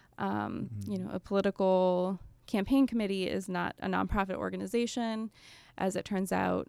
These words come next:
Speaker 1: um, the state elections law does outline how political committees can hold raffles, and his rifle raffle met those rules.
Speaker 2: <laughs> Rifle, raffle, raffle.
Speaker 1: Yes.
Speaker 2: Rifle. Michael Huff, friend of,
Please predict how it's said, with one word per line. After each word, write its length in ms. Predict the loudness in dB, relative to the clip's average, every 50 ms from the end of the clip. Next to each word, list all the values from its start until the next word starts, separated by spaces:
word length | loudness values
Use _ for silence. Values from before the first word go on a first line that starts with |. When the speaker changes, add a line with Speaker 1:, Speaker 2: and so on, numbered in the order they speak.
| _ _ -4
Speaker 1:
um, 540 | -4 -2 -2 -2 -2 -2 -2 -4 -6 -8 -12 _ _ -12 -6
the 240 | -4 -4 -2 -2 -4
state 340 | -4 -4 -4 -2 -2 -2 0
elections 480 | 2 2 2 2 0 -2 -2 -2 -2 0
law 240 | 0 2 2 2 0
does 240 | 0 0 -2 0
outline 540 | 0 0 0 0 0 0 0 0 0 0 -2
how 380 | -4 -4 -2 -2 0 0 0 -2
political 440 | 0 2 2 2 2 2 0 -2 -2
committees 380 | -2 -2 -2 0 -2 -4 -4
can 180 | -4 -4 -4 -4
hold 520 | -2 2 2 4 4 4 2 0 -2 -6 -14 -20 -20 -20 -20 -20 -16 _ 0
raffles, 600 | 0 2 2 2 0 0 0 0 -2 -6 -10 -8 -4
and 460 | -2 -2 0 0 0 -2 -2 -2 -4
his 580 | -6 -8 -4 -2 0 2 2 0 0 -2 -6 -10 -10
rifle 400 | -4 0 0 0 2 0 -2 0
raffle 500 | 0 0 0 0 0 0 0 0 -2 -6 -6
met 220 | -2 -2 -2 -2 -2 _
those 260 | -2 -2 -2 -4 -6
rules. 440 | -8 -8 -6 -8 -8 -10 -12 -16 -20 _ _ _ _ _ _ _ _ _ -4
Speaker 2:
<laughs> 720 | -4 -4 -4 -4 -8 -12 -16 -18 -18 -6 -6 -4 -4 -2 -2
Rifle, 440 | -2 -2 0 0 -2 -2 -2 -2 0
raffle, 340 | 0 2 0 0 -2 -4 -4
raffle. 480 | -4 -2 -2 -2 -4 -4 -6 -8 -8 -8 -10 -16 -20 -20 -20 -20 -20 -20 -20 -20 -20 -8 -2
Speaker 1:
Yes. 80 | 2 4
Speaker 2:
Rifle. 360 | 6 6 6 4 2 0 2
Michael 300 | 4 4 4 4 4 4 6
Huff, 240 | 6 6 6 4
friend 380 | 0 0 4 6 6 6 6 6
of, 240 | 6 6 4 2 -2